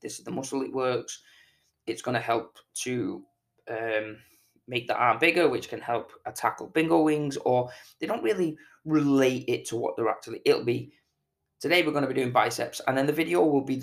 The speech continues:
of them walking away from the camera with their ass in the screen, and then it'll show you them bending over to pick the dumbbells up, and then it will show you them, like, doing, like, doing the bicep curls from an angle which is, is clearly not designed to show you how to do biceps with no education.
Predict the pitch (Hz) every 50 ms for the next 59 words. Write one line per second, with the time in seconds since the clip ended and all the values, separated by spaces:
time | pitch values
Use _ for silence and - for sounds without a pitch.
0 | - - 135 131 131 135 123 127 127 127 139 147 147 151 151 151 - 143 139 135
1 | 143 131 127 127 127 127 127 127 127 - 123 120 123 127 131 131 123 123 127 123
2 | 113 95 110 107 107 107 - - 120 117 113 110 113 - - - 120 117 117 120
3 | 104 - _ 120 123 127 127 123 110 - 113 - 135 135 139 135 139 123 127 127
4 | 131 127 127 127 131 127 120 117 120 123 127 139 131 131 - 117 - - 113 -
5 | - 127 - 127 123 123 117 123 117 123 131 127 123 123 135 135 131 - _ _
6 | _ _ _ _ _ _ _ _ _ _ _ _ _ _ - 139 143 139 139 139
7 | 101 127 135 135 - - 147 135 139 135 135 135 131 127 131 131 127 113 120 -
8 | - _ _ _ _ _ _ _ _ _ _ _ _ _ _ _ _ _ 135 135
9 | 131 139 131 135 127 - 139 131 123 127 - - 135 135 135 135 131 127 131 127
10 | 123 123 - 143 135 - - 143 139 135 127 117 117 - - 139 131 120 123 127
11 | 131 131 127 131 135 131 127 127 - - - - 127 123 - - _ _ _ _
12 | _ _ _ _ _ _ _ _ _ _ _ _ - 143 135 - - - - 180
13 | 170 147 - 127 120 120 120 120 113 - - - 120 117 113 110 117 120 120 120
14 | 120 120 - 123 120 120 117 113 120 117 117 120 117 120 117 - 120 113 117 113
15 | 120 113 - - - 139 143 160 165 170 156 147 127 127 127 - - - 127 135
16 | 135 135 147 - - -